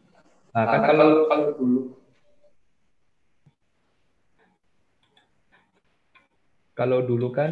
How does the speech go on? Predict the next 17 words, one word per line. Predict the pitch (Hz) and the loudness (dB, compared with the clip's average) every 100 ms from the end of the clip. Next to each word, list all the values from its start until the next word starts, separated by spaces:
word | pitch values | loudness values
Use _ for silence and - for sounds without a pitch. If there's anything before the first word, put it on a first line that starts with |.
| 147 | -6
itu, | - 127 120 107 | -6 -4 -4 -6
kalau | 113 120 | -8 -6
misalkan | 120 120 123 | -6 -4 -4
mau | 123 120 120 | -2 -2 -4
mengkreditkan | 123 127 120 - 120 | -4 -4 -4 -6 -4
pajak | 117 113 113 | -4 -4 -4
masukan | 113 - 131 | -6 -8 -8
kan | 143 | -6
menunggu | 151 139 135 120 110 139 170 - - _ _ - | -4 -4 -4 -6 -4 -4 -4 -8 -20 _ _ -2
lawan | 123 | 0
transaksinya | 127 127 135 139 | 0 -4 -4 -4
kan | 151 | -2
memberi | 135 113 113 | -2 -2 -2
faktur. | 113 - 117 113 110 110 - _ _ _ _ | -4 -6 -4 -4 -6 -12 -20 _ _ _ _
Kan | - 139 | -8 -6
biasanya | 117 127 | -6 -8
telat-telat | 123 120 110 113 | -10 -10 -4 -4